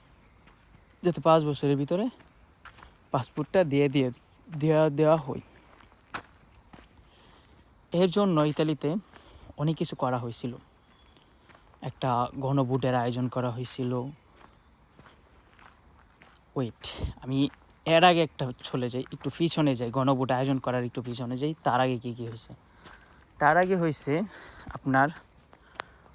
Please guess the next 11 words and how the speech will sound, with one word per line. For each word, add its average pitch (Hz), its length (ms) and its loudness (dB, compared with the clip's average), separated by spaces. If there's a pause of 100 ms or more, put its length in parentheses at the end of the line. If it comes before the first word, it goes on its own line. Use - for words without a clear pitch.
(120)
অনেক 170 220 2
কিছুই 147 260 -6
হয়েছে। 131 260 -8
তার 131 180 -2
আগে 131 200 -4
আপনার 131 260 -4
মনে 131 200 -4
করেন 127 180 -4 (120)
যে 127 80 -4 (1300)
মানুষ 131 260 -4 (1040)
কীভাবে 139 300 -2